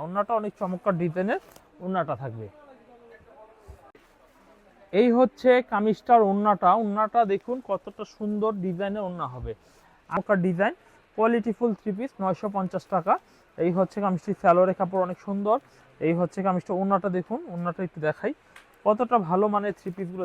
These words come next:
দেখাচ্ছি কাজ করার মধ্যে, যেহেতু ঈদের সময় সব ধরনের মালগুলোই চলে। আর এটার মধ্যে কালার হবে পেস্ট কালার, হলুদ কালার এবং রয়েছে সিমেন্ট কালার। আরও ডিজাইন রয়েছে দেখাচ্ছি কাজ করার মধ্যে। গ্রিন কালার একটি কালেকশন দেখাই।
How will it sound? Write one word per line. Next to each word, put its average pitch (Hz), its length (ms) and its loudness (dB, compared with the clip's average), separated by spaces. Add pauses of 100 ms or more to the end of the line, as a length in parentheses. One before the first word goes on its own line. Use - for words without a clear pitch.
দেখাচ্ছি - 360 -8 (220)
কাজ 175 120 0 (120)
করার 180 240 0
মধ্যে, 170 200 -2 (440)
যেহেতু 226 220 2 (100)
ঈদের 220 300 2
সময় 208 240 0 (100)
সব 208 140 -2 (100)
ধরনের 196 340 -4
মালগুলোই 175 460 0
চলে। 196 200 4 (520)
আর 156 100 10 (100)
এটার 208 200 2
মধ্যে 214 240 0
কালার 208 240 8
হবে 208 200 0
পেস্ট 196 240 -2
কালার, 226 280 6
হলুদ 190 280 0
কালার 220 280 4
এবং 185 180 -2
রয়েছে 190 200 -4 (100)
সিমেন্ট 214 300 -4
কালার। 120 200 -6 (440)
আরও 220 120 6 (120)
ডিজাইন 247 320 2
রয়েছে 240 220 2 (100)
দেখাচ্ছি 196 420 -4
কাজ 180 120 -4 (100)
করার 202 220 -2
মধ্যে। 185 240 -4
গ্রিন 202 260 -2
কালার 196 280 0
একটি 202 200 -12
কালেকশন 175 320 0 (100)
দেখাই। 180 240 0